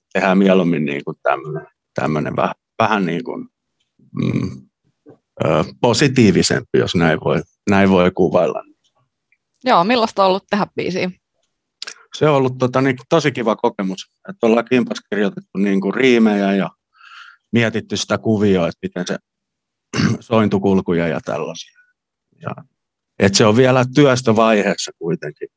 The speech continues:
Speaker 1: Se on ollut ky-, on ollut kyllä kliffaa ja ollut hyvä meininki.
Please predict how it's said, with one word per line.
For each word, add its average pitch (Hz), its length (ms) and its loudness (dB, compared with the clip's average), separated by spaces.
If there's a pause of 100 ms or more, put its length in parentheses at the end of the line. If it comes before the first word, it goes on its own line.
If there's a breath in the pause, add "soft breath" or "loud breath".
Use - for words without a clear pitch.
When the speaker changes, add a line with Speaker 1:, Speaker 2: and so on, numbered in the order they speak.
Speaker 1:
Se - 140 -2
on 95 80 4
ollut 92 220 2
ky-, 98 180 4
on 123 180 4
ollut 127 220 4
kyllä 123 220 4
kliffaa 123 480 2
ja 90 120 2
ollut 92 240 0
hyvä 87 260 -2
meininki. - 540 -12